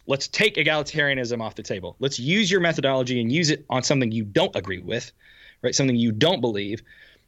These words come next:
Let's look at how they arrived and say, 'Can we see similarities between these two things?'" It's, again, I'm, I'm, it's more of an analogy to help build out the argument than it is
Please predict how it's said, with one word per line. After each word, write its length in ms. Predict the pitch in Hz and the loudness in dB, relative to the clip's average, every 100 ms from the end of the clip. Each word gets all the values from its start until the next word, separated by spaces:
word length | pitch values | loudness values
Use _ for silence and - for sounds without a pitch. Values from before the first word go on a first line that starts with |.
| - | -8
Let's 160 | 123 | -2
look 220 | 127 170 170 | 2 4 2
at 60 | |
how 160 | 147 151 | 2 2
they 160 | 147 | 4
arrived 360 | 156 127 120 120 | 4 4 0 -2
and 120 | 131 | -4
say, 320 | 131 143 127 - | 0 2 2 -4
'Can 320 | - 151 190 175 | -6 -2 -2 0
we 120 | 180 | -2
see 280 | - 170 156 | 0 2 2
similarities 840 | - 160 139 131 160 160 123 107 | 2 2 4 4 4 4 2 -4
between 500 | 117 117 151 143 135 | -8 -8 -6 -2 -2
these 240 | 127 117 | -2 -4
two 260 | - - 104 | -4 -4 -4
things?'" 460 | 95 135 95 85 - | -4 -4 -4 -8 -2
It's, 260 | 135 135 - | 0 0 -2
again, 260 | 120 135 113 | -2 0 0
I'm, 240 | 120 127 | 0 -2
I'm, 420 | 123 127 131 131 95 _ | -2 0 0 -2 -6 _
it's 180 | 135 - | -4 -2
more 160 | 151 190 | 0 2
of 60 | |
an 100 | 147 | 2
analogy 720 | 120 117 135 151 151 180 175 170 - - _ | 2 2 2 2 0 -4 -6 -10 -20 -20 _
to 80 | - | -2
help 320 | 147 143 107 | 0 0 -2
build 200 | 131 135 | 0 2
out 120 | 139 | 2
the 100 | 113 | 2
argument 400 | 120 127 113 - | 2 0 -2 -8
than 180 | 90 120 | -6 -4
it 100 | 117 | 0
is 240 | 123 120 | 0 0